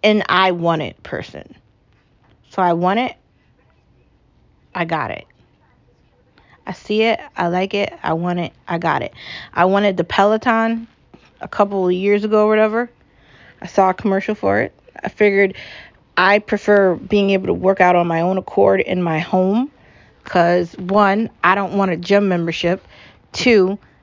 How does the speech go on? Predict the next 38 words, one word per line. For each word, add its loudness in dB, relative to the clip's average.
I 0
don't -2
really 0
wanna, 0
like, 0
it's 2
easier 2
for -2
me 4
to 0
be 2
able 4
to 2
work 2
out 4
on -2
my 0
own 0
accord, 2
on 2
my 2
own 0
time. -2
And 4
I 6
wanted 2
a -2
Peloton 0
anyways, 2
and -6
Peloton 2
is 0
its -8
own, 0
like, -2
universe -2
of -2
workouts. -4